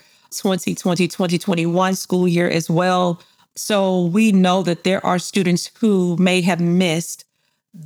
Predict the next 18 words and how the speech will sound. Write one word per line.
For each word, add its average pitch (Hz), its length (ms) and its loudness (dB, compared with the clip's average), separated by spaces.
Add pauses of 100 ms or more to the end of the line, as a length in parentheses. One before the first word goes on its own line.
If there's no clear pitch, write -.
(140)
those 175 440 0
foundational 175 720 0
skills 180 380 -2
that 175 140 -2
they 170 140 0
needed 175 260 2
to 175 140 -2
be 180 180 0
strong 180 400 0
readers, 185 440 0
but 180 400 -2
were 175 240 0
then 170 220 2
promoted 175 480 0
to 185 140 -2
the 170 120 0
next 160 280 -2
grade. 175 440 0